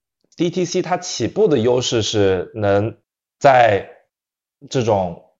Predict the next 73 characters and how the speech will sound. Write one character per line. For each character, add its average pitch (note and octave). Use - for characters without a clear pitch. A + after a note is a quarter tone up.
谁 B2+
都 G#3
可 D#3
以 A2+
去 F#2+
起 F2+
一 F2+
个 G#2
品 F2+
牌， E2
很 E2
快 D#3
的 B2
时 G2
间 F#2+
能， F2+
因 A#2
为 A#2
它 B2
成 A#2+
本 F#2+
降， G#2+
降， G2
降， G2
降 F#2+
低， F2+
很 A2+
快 D3+
能 C3
通 E3+
过 F#3
社 -
交 B2+
媒 G2+
体 G2
能 F#2
去 A2
得 G2
到， G2
啊， F#2
可 G2
能 G2
传 A#2
统 C3
品 A2
牌 G2
可 F#2
能 F#2
十 A2+
几 G#2+
二 G#2
十 G2
年 F#2
前 F#2
需 F2+
要 G#2
很 F#2+
长 G2+
一 -
段 B2+
时 G#2
间 G2
去 G2+
积 C3
累 A2
的 E2+
这 G2+
样 F#2
的 F2+
一 F2
个 F#2
口 F2+
碑， A#2+